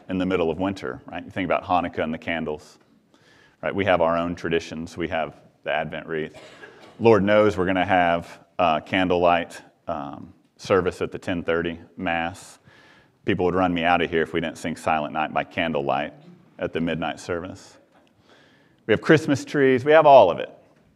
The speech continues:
right? Where did some of this come from, though? If we wanna look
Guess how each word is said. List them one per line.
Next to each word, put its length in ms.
right? 200
Where 160
did 100
some 180
of 60
this 160
come 300
from, 320
though? 260
If 100
we 60
wanna 220
look 440